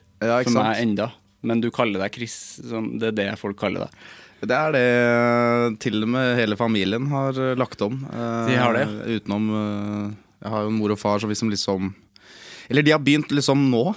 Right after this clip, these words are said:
Speaker 1: det er veldig rart, det er sånn de siste liksom to åra, hvor det på en måte, ting har på en måte tatt mer fart med musikken og sånn.
Speaker 2: Mm.
Speaker 1: Så nå har det begynt med Kristoffer igjen.
Speaker 2: Ja.
Speaker 1: Det er sånn,
Speaker 2: Nå blir
Speaker 1: ja,
Speaker 2: litt
Speaker 1: vi kjenner, vi er sånn, det er vi som fant opp, rolig nå,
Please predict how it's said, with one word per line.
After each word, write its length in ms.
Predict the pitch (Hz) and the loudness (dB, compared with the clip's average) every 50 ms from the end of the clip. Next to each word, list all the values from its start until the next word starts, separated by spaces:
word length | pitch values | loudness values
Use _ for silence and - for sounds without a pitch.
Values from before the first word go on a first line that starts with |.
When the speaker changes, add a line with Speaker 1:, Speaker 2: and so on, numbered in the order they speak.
| - | -2
Speaker 1:
det 120 | 127 147 147 | -2 0 0
er 100 | 147 143 | 0 0
veldig 240 | 143 143 120 120 | 0 2 2 2
rart, 200 | 117 117 135 - | 2 2 0 0
det 80 | - 143 | -2 -2
er 40 | 143 | 0
sånn 80 | 143 139 | 0 0
de 40 | 131 | 0
siste 320 | - 139 123 - - - 117 | 0 0 -2 -2 -2 0 -2
liksom 320 | 110 107 113 110 107 107 101 | 0 0 0 0 0 -2 -2
to 100 | - 117 | -2 -2
åra, 420 | 110 101 95 92 95 117 127 - - | 0 2 2 2 4 2 2 2 -2
hvor 200 | - 120 117 113 | -4 -2 -2 -2
det 80 | 104 | 0
på 60 | 113 117 | 0 -2
en 80 | 107 95 | -2 -2
måte, 300 | - 110 107 110 101 - | 0 0 0 0 -2 -2
ting 160 | - 104 101 | -2 -2 -2
har 80 | 101 95 | 0 -2
på 60 | 101 110 | -2 -4
en 80 | 104 | -4
måte 380 | 98 - 107 104 101 101 101 101 - - - - - - - - - - _ _ | -4 -2 0 0 2 2 0 -2 -6 -14 -20 -20 -20 -20 -20 -20 -20 -20 _ _
tatt 200 | - 123 113 - | -2 -2 0 0
mer 180 | - 110 107 107 104 | 2 2 2 2 2
fart 220 | - 113 104 - - | 0 -2 -4 -2 -2
med 100 | 104 104 | -2 -2
musikken 400 | 104 101 - 110 101 - 101 104 | 0 0 0 -2 -2 -2 -2 -2
og 80 | 101 | 0
sånn. 200 | 131 143 160 156 - - | 0 -2 -4 -4 -4 -2
Speaker 2:
Mm. 80 | 143 127 117 | 0 0 2
Speaker 1:
Så 20 | 135 | 2
nå 140 | 139 135 143 | 2 4 4
har 80 | 190 | 4
det 100 | 196 170 | 2 4
begynt 200 | 156 160 151 - | 2 2 2 0
med 100 | 151 151 | -2 -2
Kristoffer 420 | 160 156 147 - 117 - - - 135 | 0 -2 0 0 -2 -2 0 0 0
igjen. 160 | 151 175 151 - - _ _ _ _ - | 0 0 -2 -6 -12 _ _ _ _ 0
Speaker 2:
Ja. 160 | 117 110 98 117 | 2 4 4 6
Speaker 1:
Det 60 | 139 127 | 4 6
er 60 | 139 139 | 6 4
sånn, 220 | 135 127 123 113 - - | 4 4 2 -2 -4 -6
Speaker 2:
Nå 80 | 113 104 | -4 -2
blir 100 | 110 110 | 0 2
Speaker 1:
ja, 60 | 120 | 2
Speaker 2:
litt 80 | 127 | 2
Speaker 1:
vi 120 | 123 120 113 | 2 2 2
kjenner, 320 | - 139 127 131 143 139 107 | 2 2 2 4 2 2 2
vi 80 | 104 120 | 2 4
er 120 | 127 131 | 4 4
sånn, 240 | 120 127 123 123 110 104 | 4 2 2 0 0 -2
det 600 | - _ - - - - - - - - - - | -6 _ -20 -20 -20 -20 -20 -20 -18 -14 -6 -2
er 40 | 120 | 0
vi 120 | 110 110 104 | 0 2 4
som 180 | - 160 143 | 4 4 4
fant 220 | 127 131 117 85 - | 4 2 0 2 0
opp, 140 | 107 113 117 | 0 2 2
rolig 240 | 120 110 101 131 135 | 2 4 4 4 4
nå, 120 | 123 110 | 4 4